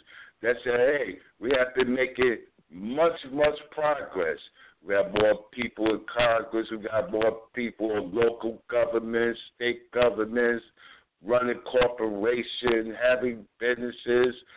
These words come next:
Uh, uh, we got millionaires and billionaires and what have you." So they said that we ha-, we are a part of the United States infrastructure.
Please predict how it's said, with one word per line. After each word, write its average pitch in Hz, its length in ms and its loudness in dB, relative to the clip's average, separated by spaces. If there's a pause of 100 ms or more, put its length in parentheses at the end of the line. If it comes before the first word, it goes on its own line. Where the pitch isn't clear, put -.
(240)
Uh, - 40 -6
uh, 104 840 4
we 107 240 -4
got 113 400 -6 (300)
millionaires 120 1400 2 (100)
and 101 200 -2 (160)
billionaires 123 1000 2
and 110 100 -2
what 113 260 0
have 120 280 0
you." 127 160 -6 (500)
So 120 380 2 (320)
they 151 160 0 (140)
said 175 260 0
that 131 340 0
we 131 680 -2
ha-, - 260 -4
we 139 180 2 (120)
are 123 320 0
a - 60 -12
part 127 360 2 (340)
of 117 580 0
the 98 80 -10
United 117 640 -2 (180)
States 131 340 0 (160)
infrastructure. - 920 -6